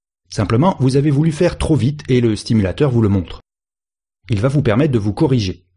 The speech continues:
donc de progresser. Pensez-y, c'est complètement différent comme attitude. Alors ayez donc la bonne attitude, celle qui permet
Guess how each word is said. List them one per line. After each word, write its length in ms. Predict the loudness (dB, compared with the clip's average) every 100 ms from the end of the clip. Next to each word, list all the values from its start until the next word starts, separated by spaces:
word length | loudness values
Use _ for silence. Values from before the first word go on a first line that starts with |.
| -4
donc 260 | 0 0
de 100 | 0
progresser. 680 | -4 -2 -2 0 -2 -4 -14 _ _ _ -2
Pensez-y, 540 | -2 0 -2 -2 -10 _ _ _
c'est 340 | -10 -2 -2
complètement 460 | 0 -2 0 0 0
différent 340 | 2 0 -2
comme 160 | 0 -2
attitude. 420 | -2 -4 -8 -10 -14 _ _ _ -6
Alors 200 | -2 -2 0
ayez 180 | 0 2
donc 240 | 0 0
la 140 | 0
bonne 240 | 2 2 2
attitude, 480 | 0 -4 -4 -6 -8
celle 260 | -4 0 2
qui 140 | 0
permet 420 | 0 0 0 -2